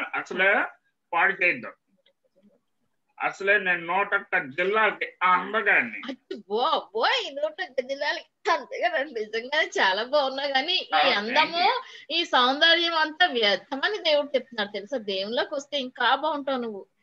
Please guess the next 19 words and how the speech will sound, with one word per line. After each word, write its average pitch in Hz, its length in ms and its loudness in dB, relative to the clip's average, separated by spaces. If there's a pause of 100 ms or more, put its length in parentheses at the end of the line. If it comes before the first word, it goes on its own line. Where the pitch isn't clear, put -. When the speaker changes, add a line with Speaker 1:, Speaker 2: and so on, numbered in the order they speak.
(140)
Speaker 2:
ఇప్పుడు 247 200 -2
ఏం 233 160 0
బాలేదు 233 380 0
నువ్వు 262 180 -4
అసలు. - 240 -14 (840)
Speaker 1:
అవునా? 214 300 4 (480)
Speaker 2:
ఆ. 269 100 -2 (300)
Speaker 1:
ఆ, 156 140 2
నేను 156 220 -2
చాలా 151 160 2
బాగున్నాను. 160 480 2 (440)
Speaker 2:
అచ్చో. - 360 -6 (280)
Speaker 1:
నేను 165 260 0
రాక్ 190 280 2
స్టార్ని. 180 460 2 (720)
Speaker 2:
రాక్ 190 240 -2
స్టారే, 226 360 2
కానీ, 202 680 -2 (960)
కానీ 208 680 -2